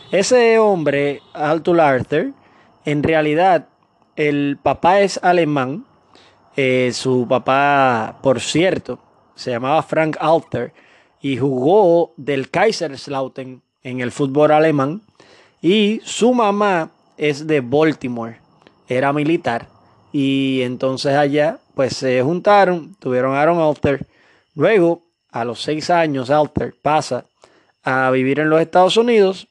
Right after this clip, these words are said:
pero entonces tiene la nacionalidad alemana y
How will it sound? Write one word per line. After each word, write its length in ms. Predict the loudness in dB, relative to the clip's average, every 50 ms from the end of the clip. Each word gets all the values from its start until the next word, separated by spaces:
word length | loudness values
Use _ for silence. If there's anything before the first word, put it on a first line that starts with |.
| _ -4
pero 140 | -2 0
entonces 260 | 0 2 0 0 0 0
tiene 280 | 2 2 2 4 2
la 500 | 4 4 4 4 4 4 4 4 2 2 0
nacionalidad 680 | -2 -2 -2 -2 -2 0 0 0 2 2 4 4 4 4
alemana 460 | 4 2 2 2 0 0 0 -2 -6 _ _ _ _ _ _ _ _ _ _ _ _ _
y 360 | 0 2 2 4 2 0 -2